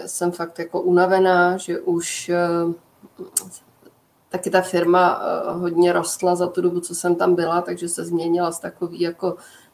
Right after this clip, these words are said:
větší rodinný firmy na fakt jako korporát s nadnárodními vlastníky, eh, obchodovanými na burze a tak.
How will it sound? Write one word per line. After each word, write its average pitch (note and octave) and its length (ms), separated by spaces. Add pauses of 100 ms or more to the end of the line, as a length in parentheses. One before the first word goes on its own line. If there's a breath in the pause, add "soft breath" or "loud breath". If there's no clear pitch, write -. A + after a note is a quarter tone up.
větší F#3 600
rodinný F#3 460
firmy F3 460
na E3+ 340
fakt - 380
jako F3+ 260
korporát F3+ 720
s - 80
nadnárodními F3 680
vlastníky, F3+ 920 (500 loud breath)
eh, F3+ 160
obchodovanými F3+ 720
na F3 100
burze F3 460
a E3+ 80
tak. E3+ 400